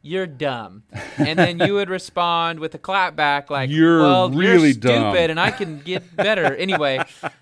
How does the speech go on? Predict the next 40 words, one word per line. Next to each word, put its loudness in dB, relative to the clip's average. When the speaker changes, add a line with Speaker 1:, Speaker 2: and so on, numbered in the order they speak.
Speaker 1:
so -2
yeah, -2
"You're, -2
you're -4
Speaker 2:
Yeah. 4
Speaker 1:
really 0
dumb." 0
<laughs> -20
Well, -6
Speaker 2:
Yeah. -2
Speaker 1:
you're -4
really, -4
really, -6
anyway, -8
we -16
should -8
Speaker 2:
Yeah. -6
Speaker 1:
not -14
get -18
into -20
clap -10
backs -12
Speaker 2:
Really, -2
Speaker 1:
together, -4
but -6
Speaker 2:
really -4
dumb. -6
Speaker 1:
you, -10
you, -8
you -14
know, -16
clap -4
back -8
like -18
that. -20
So -20
Speaker 2:
Clap -4
back. -8
Speaker 1:
So, -14
yeah. -10